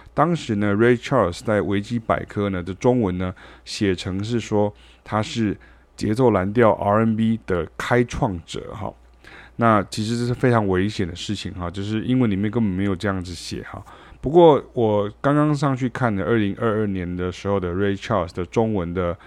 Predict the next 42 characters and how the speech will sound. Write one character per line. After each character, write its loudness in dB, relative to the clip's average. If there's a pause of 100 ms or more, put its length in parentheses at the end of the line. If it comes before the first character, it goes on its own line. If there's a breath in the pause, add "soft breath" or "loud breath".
(280 loud breath)
维 -2
基 -4
百 -2
科 -4
呢， -6
他 -2
已 -2
经 -6
改 -2
了， -12
就 -8
是 -8
要 0
叫 -2
做 -2
节 -6
奏 2
布 -4
鲁 -2
斯 -6
音 -2
乐， 0
也 -4
就 -8
是 -6
节 -6
奏 -2
蓝 -4
调 0
音 -2
乐 -2
的 -4
先 -2
驱 -8
哈， -8
他 -4
有 -4
做 -2
了 -6
一 -4
些 -8
修 -4